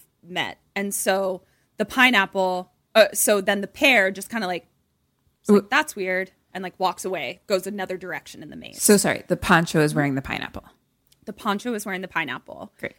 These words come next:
Speaker 1: And he comes face to face with Pear.
Speaker 2: Pear. Okay.
Speaker 1: Pear sees Poncho Pineapple, and Poncho Pineapple is just kind of, like, standing there. So Pear is like, "Okay, weirdo." And so he goes a different direction.
Speaker 2: Mm-hmm.
Speaker 1: Comes around a corner.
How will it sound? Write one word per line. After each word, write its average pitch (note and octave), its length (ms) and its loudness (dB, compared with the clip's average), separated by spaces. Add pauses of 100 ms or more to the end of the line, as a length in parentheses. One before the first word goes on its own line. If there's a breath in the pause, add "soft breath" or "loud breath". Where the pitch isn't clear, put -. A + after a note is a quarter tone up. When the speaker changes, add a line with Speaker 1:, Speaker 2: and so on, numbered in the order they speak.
Speaker 1:
And G3+ 140 -2
he G#3 480 -6 (220)
comes G3+ 240 -8
face F3+ 220 -6
to F3 60 -20
face - 260 -8
with D#3+ 140 -14
Pear. - 140 -14
Speaker 2:
Pear. - 220 -10 (220)
Okay. - 180 -12 (640)
Speaker 1:
Pear B3 320 2
sees G3 600 -8 (360)
Poncho F3+ 340 -8
Pineapple, D#3+ 760 -6 (140)
and F#3 240 -4
Poncho G3+ 300 -6
Pineapple F#3 480 -2
is F3+ 100 -4
just F#3 220 -10
kind G3+ 140 -6
of, F3+ 80 -10
like, B2+ 160 -12
standing G3 580 -6
there. F4 260 -2
So - 220 -4
Pear F#3+ 340 -2
is F3+ 140 -8
like, D#3 240 -10 (600)
"Okay, A#3 220 -8
weirdo." F#3 520 -4
And F3+ 180 -10
so G3 140 -6
he F#3+ 180 -10
goes D#3+ 220 -12
a E3 40 -18
different E3+ 300 -16
direction. B3 500 -4
Speaker 2:
Mm-hmm. F3 420 2 (1500)
Speaker 1:
Comes A#3 320 -4
around F#3+ 240 -4
a F#3+ 40 -14
corner. G3 520 -6